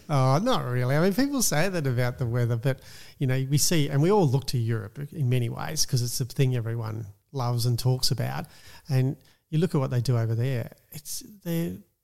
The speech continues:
in, say, Denmark or, you know, in Copenhagen, where they ride a lot, obviously, and, you know, they get, their commuting numbers are up around fifty percent of people are getting to work on their bike.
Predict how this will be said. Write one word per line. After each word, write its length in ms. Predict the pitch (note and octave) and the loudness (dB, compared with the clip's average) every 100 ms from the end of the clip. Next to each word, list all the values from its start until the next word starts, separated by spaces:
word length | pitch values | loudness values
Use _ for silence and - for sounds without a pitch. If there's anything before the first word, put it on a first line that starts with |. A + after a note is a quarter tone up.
| _ | _
in, 180 | G3+ D#3+ | 0 2
say, 220 | A#2+ B2+ | 2 2
Denmark 520 | A#2 C3+ C3 A2+ A2+ | 2 2 0 -2 -4
or, 200 | A#2+ A#2+ | -6 -6
you 60 | D3 | -8
know, 60 | C#3 | -8
in 60 | |
Copenhagen, 640 | B2+ A#2+ B2 A2 A2+ A2+ C#3 | -6 -4 -2 -2 -2 -4 -4
where 120 | D#3 | -8
they 180 | C#3+ D3 | -8 -6
ride 340 | C3 B2+ B2+ | -2 -2 -2
a 60 | A2+ | -4
lot, 420 | A#2 B2+ C3+ - - - - | -4 -4 -6 -10 -16 -18 -10
obviously, 380 | B2+ E3 - F3+ | -6 0 0 -2
and, 60 | |
you 100 | - | -10
know, 40 | E3 | -10
they 80 | |
get, 220 | E3 - - | -10 -10 -10
their 100 | D#3+ | -8
commuting 480 | - B2+ D3 D3 | 0 4 6 6
numbers 320 | A#2 A2+ A2+ A#2 | 4 0 -2 -2
are 60 | |
up 160 | A#2+ A#2 | -4 -6
around 240 | A#2 A2 | -6 -6
fifty 280 | - D#3 C#3+ | -4 -4 -2
percent 360 | B2+ A#2+ B2+ B2+ | 2 2 2 -2
of 100 | A#2+ | -4
people 480 | B2+ C#3 C#3+ F3 - - _ - | -4 -2 -6 -10 -14 -20 _ -10
are 80 | C3 | -4
getting 240 | C#3+ B2+ | 2 2
to 100 | A2+ | 2
work 320 | A2+ B2 A#2+ A#2+ | 0 2 0 0
on 80 | |
their 80 | A2+ | -2
bike. 480 | G#2 B2+ C3+ D3+ - | -2 -2 -2 -6 -10